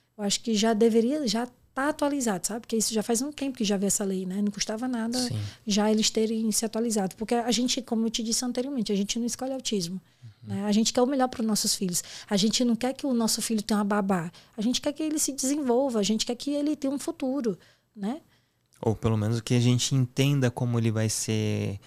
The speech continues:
Speaker 2: é, se desenvolver da melhor maneira dele, né?
Speaker 1: Dele, né? A gente quer que ele se desenvolva.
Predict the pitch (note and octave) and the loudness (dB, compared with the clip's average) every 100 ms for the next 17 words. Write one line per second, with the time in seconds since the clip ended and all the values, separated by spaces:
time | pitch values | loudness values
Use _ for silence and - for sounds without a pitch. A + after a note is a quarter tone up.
0 | - _ - A2 G#2+ G#2 - G#2+ G#2 G#2 | -20 _ -4 0 2 0 -2 -2 -2 -2
1 | G#2 A2 A2 G#2+ A#2 A#2+ A2 A2+ C3 D3 | 0 2 2 2 2 4 4 4 2 -2
2 | A2+ A2+ G#2+ G2+ G#2 G#3+ C#4 C4+ E4 F4 | 0 2 2 0 0 2 2 0 -2 -2
3 | A3 G#3 B3 D4+ B3+ C4+ - D4 D4+ D4 | -2 0 -4 -4 -4 -4 -4 -2 -2 -2
4 | B3+ C#4 D4+ C#4 A#3+ C4 C4 F#3+ | -2 0 0 0 2 2 0 -6